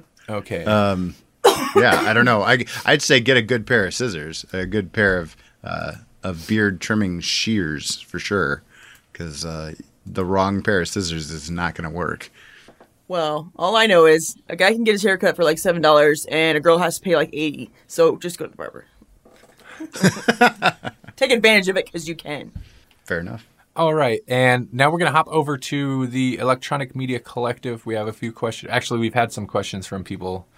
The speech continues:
Speaker 1: from the network already, but we have a couple more from them. <clears throat> Excuse me. I am so bad with this name. Um,
Speaker 2: Oh, I know which one you're talking about.
Speaker 1: Brown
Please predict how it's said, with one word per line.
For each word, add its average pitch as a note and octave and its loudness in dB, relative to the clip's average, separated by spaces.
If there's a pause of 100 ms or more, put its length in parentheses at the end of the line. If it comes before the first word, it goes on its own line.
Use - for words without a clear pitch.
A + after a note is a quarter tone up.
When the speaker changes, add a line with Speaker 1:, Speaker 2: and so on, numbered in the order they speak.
Speaker 1:
from F#2 -10
the F#2 -10
network F2+ -12
already, G2+ -4
but B2+ 2 (540)
we A#2 -10
have A#2+ -6
a B2+ -12
couple C3 -8
more D3 -2
from A#2+ -8
them. C#3+ -4 (160)
<clears throat> G#2 -6 (480)
Excuse G#2 -16
me. F2+ -12 (600)
I D3 -2
am G#2+ -4
so D3 -2
bad C3+ 0
with A2+ -12
this A#2 -8
name. G2 -6 (560)
Um, A2+ -18
Speaker 2:
Oh, A2 4
I A#2 8
know B2+ 6
which A#2+ 2
one A#2 4
you're A#2 4
talking F2 4
about. E2 -6
Speaker 1:
Brown - -12